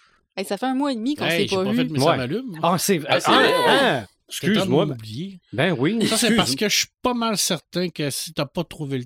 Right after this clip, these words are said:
Speaker 2: troll sur le pont, c'est parce que t'es peut-être devenu le troll du pont.
Speaker 3: Euh, que je sois un peu troll, ça, c'est,
Speaker 1: <laughs>
Speaker 3: ça fait partie de ma personnalité.
Speaker 2: Ah.
Speaker 3: Donc, Marc,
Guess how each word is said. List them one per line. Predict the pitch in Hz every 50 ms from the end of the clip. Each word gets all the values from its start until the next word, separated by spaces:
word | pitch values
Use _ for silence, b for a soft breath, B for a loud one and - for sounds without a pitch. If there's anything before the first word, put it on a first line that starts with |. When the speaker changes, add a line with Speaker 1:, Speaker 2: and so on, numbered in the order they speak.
| - _
Speaker 2:
troll | - 127 135 135 139 143 135
sur | - - 120 110
le | 110 110 104
pont, | 98 - 110 113 127 131 b b b b b b b b b
c'est | _ - _ -
parce | 117 -
que | - -
t'es | 147
peut-être | - _ - - - - 302 254 151 131 127
devenu | 135 127 104 - 117 113 113
le | 110 104 -
troll | - - - 113 107 104 98 90
du | 87 85 87
pont. | 85 - 90 b b b b b b b b b b b b b _ _ 127
Speaker 3:
Euh, | 123 123 - 123 - - - - - _
que | - 170
je | 151 -
sois | - 226 254 240
un | 208
peu | - 233 220
troll, | - - 139 139 175 202 214 220 202 185 160 151
ça, | - - - 180 185 165
c'est, | - - - 165 156 147
Speaker 1:
<laughs> | 139 131 131 123 113 - - - 233 226 - - - 214 196 - _ 240 - 190 - _ _
Speaker 3:
ça | - - 156
fait | 135 151 151
partie | - 165 139 - - -
de | 196
ma | 160 127
personnalité. | - 170 156 - - 180 156 143 131 120 107 - - 123 110
Speaker 2:
Ah. | 127 131 131 131 - - - -
Speaker 3:
Donc, | 120 180 214 220 233 196
Marc, | 165 190 233 240 -